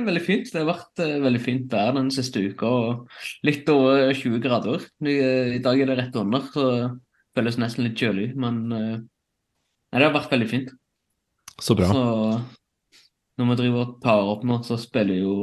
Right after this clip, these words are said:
Speaker 1: Hamburg en viktig, eh, første del av, eh, kvalik til eventuelt å rykke opp til Bundesliga nå.
Speaker 2: Ja.
Speaker 1: Er det hjemmekamp på mandag?
Speaker 2: Som, eh, som Hamburg-innbygger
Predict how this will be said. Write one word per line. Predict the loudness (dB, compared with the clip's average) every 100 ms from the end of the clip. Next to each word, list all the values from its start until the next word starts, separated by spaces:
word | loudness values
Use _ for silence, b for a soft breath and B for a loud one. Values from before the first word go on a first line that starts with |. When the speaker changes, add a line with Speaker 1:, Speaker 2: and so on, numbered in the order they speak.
| -2 0
Speaker 1:
Hamburg | 0 2 2 2 2
en | 4 2
viktig, | 0 -2 -2 0 0
eh, | 0 -2 -4 -8 _ _ -4
første | -4 0 4
del | 4 6
av, | 6 4 4
eh, | 4 2 0 -8 _ _ _ _ _ -10 -4 -4 -4
kvalik | 2 2 2 -2 -2
til | 0 2
eventuelt | 0 -2 -2 -2 -2
å | -2
rykke | -2 -2
opp | -6 _ -2
til | 0 0 0
Bundesliga | 0 -2 -2 -2 -2
nå. | -2 -4 -14 _ _ _ -20 _ 0
Speaker 2:
Ja. | 6 6
Speaker 1:
Er |
det | 6 2 0 -4 -6 -12 -16 _ 0
hjemmekamp | 4 6 4 2 0
på |
mandag? | 0 0 -2 -4 -8 _ _ _ _ _ _ _ -20 _
Speaker 2:
Som, | 0 4 6 6 6
eh, | 6 6 6
som | 4 4
Hamburg-innbygger | 4 4 2 2 4 4 4 4 4 4 4